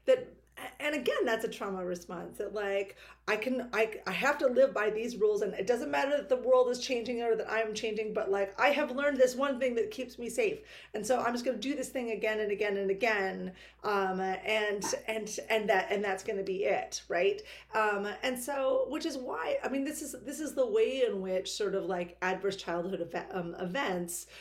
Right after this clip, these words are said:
sort of disrupt us when we're adults, um, uh, because we learn this very particular sort of, like, manner of being and manner of thinking and, like, ordering of what is true, um, that doesn't match up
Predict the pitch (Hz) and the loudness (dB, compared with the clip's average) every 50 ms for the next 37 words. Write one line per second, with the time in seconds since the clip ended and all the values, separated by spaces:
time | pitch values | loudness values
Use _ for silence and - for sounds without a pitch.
0 | - - - - 254 226 185 175 202 190 - 202 214 208 208 - - 180 175 175 | -16 -6 -2 0 0 0 0 -2 -4 -4 -2 -2 -2 -2 -2 -4 -4 -6 -4 -4
1 | - 185 185 180 180 185 180 185 - 185 247 247 190 180 170 - - - - - | -6 -6 -4 -2 0 0 0 0 0 0 0 0 2 0 -2 -4 -6 -8 -10 -10
2 | 262 - - 202 185 180 180 180 185 180 - - 196 185 185 208 196 - 208 196 | -8 -6 -4 -2 -2 0 -2 -2 -4 -4 -4 -4 -4 -4 -4 -4 -4 -4 -6 -4
3 | 220 208 202 208 214 226 226 226 220 220 202 196 190 - 208 190 190 196 190 - | -4 -4 -4 -2 0 0 0 0 0 0 -2 -2 -2 -2 0 2 2 2 0 0
4 | - 190 - - - - 254 - - 254 220 190 196 190 185 185 - 190 190 185 | -4 -8 -8 -6 -6 -6 -6 -4 -2 -2 0 0 0 0 -2 -4 -6 -4 -4 -4
5 | - 175 170 170 170 - - - - - _ - 180 180 202 202 202 190 196 190 | -4 -4 -4 -4 -6 -8 -12 -18 -18 -16 _ -6 -4 -2 -2 -2 -2 0 -2 -2
6 | - - - - 170 175 175 175 170 165 - - - 175 170 170 170 180 190 196 | -4 -6 -8 -10 -8 -6 -6 -6 -6 -8 -10 -10 -8 -8 -8 -6 -4 -4 -2 -2
7 | 196 185 175 - - - - - 190 190 180 - 180 170 165 160 160 - - - | -2 -4 -4 -6 -8 -8 -8 -8 -8 -8 -6 -6 -8 -8 -8 -10 -12 -16 -20 -18
8 | - - 175 180 175 170 170 175 170 165 160 156 - - - _ _ - - 202 | -8 -4 -2 -2 -2 -2 -4 -4 -4 -4 -4 -6 -8 -12 -20 _ _ 0 4 4
9 | 214 220 220 196 196 190 175 185 180 160 156 175 190 180 170 - - - - - | 6 6 8 6 6 4 4 0 -2 -2 0 0 0 0 0 -2 -4 -6 -2 0
10 | 196 185 175 170 160 156 151 156 156 - - - - _ - - 190 180 180 175 | 0 2 2 2 0 0 -2 -6 -8 -10 -16 -20 -20 _ -4 -2 -2 -2 -2 -2
11 | 175 175 180 180 - - 214 202 196 208 175 185 196 208 208 208 208 - 269 269 | -2 -2 -4 -2 0 0 2 2 2 0 -2 -2 -4 -4 -4 -4 -4 -4 -2 -2
12 | 220 170 143 123 - - | 0 -2 -2 -4 -8 -10